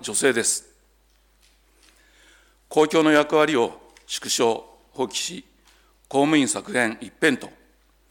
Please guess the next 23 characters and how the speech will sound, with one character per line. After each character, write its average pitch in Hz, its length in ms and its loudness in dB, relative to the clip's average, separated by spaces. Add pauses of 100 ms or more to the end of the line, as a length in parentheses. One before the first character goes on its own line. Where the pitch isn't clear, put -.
(280)
非 147 180 -6
正 139 140 -2
規 123 160 -6
雇 151 120 0
用 131 140 4
を 104 60 -4
拡 104 180 -8
大 123 160 0
し - 60 -8
て 123 100 -6
き - 60 -12
た 113 240 0 (480)
新 127 200 -4
自 123 180 -4
由 127 180 -2
主 139 140 -6
義 131 100 -4
の 107 80 -2
や 98 80 0
り 101 100 -6
方 113 180 -8
で 120 120 0
は、 113 200 0